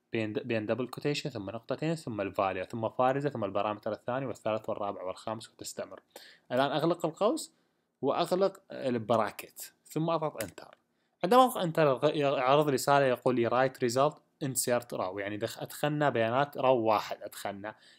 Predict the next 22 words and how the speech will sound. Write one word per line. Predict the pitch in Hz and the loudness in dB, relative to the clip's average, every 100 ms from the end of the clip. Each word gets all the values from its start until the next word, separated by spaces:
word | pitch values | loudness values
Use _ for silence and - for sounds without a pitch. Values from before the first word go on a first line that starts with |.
| - | -6
يعني | 107 113 | -4 0
هاي | 165 | 0
البيانات | 165 156 170 | 2 2 0
أنت | 160 156 | -6 -4
كم-، | - 151 - _ - | -2 -2 -4 _ -4
عملتها | 143 160 - 185 | -2 -2 0 -2
أدخلت | 196 - 160 131 | -2 0 0 0
في | - 135 - _ - | -4 -6 -6 _ -10
الكولكشن | 117 - 98 90 87 - 87 _ - - - - | -8 -4 -4 -4 -6 -8 -10 _ -20 -20 -18 -4
الذي | 127 120 | -2 0
اسمه | 113 110 95 | -2 -4 -6
برودكت. | - 95 101 _ - - - | -8 -10 -12 _ -20 -8 2
أضغط | 220 233 208 - | 4 4 2 0
أدخل | 170 - 170 | -4 2 0
برودكت | 139 151 127 107 - | 4 4 4 0 -2
آخر | 131 117 - 113 - - _ - | 0 0 -2 -6 -8 -20 _ -6
لأسميه | 131 139 135 135 131 123 | -2 0 0 0 0 -2
على | 117 | -2
سبيل | 117 110 113 | -2 -4 -4
المثال، | 110 107 117 123 135 - _ _ 113 | -6 -4 0 0 -2 -8 _ _ -6
آه، | 98 95 | -4 -4
سامسونج، | 95 139 107 82 104 92 | -2 0 0 -4 -12 -14